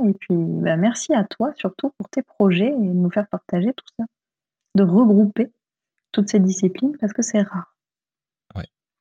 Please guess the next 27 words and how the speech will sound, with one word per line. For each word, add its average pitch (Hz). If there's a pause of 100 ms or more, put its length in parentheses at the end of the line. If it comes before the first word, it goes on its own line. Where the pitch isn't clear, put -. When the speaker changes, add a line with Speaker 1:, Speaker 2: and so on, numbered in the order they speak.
(180)
Speaker 2:
Mais - (220)
c'est, - (100)
c'est 165
pas 170
dur 160
pour 147
moi 160
parce 151
que 127
c'est -
là 143
où 139
je -
prends 117
beaucoup 110
de -
plaisir 95 (120)
à 110
discuter 113
avec 107
des 98
gens 101
différents. 104 (1200)
Et 78
voilà, -
je... 98
je, 98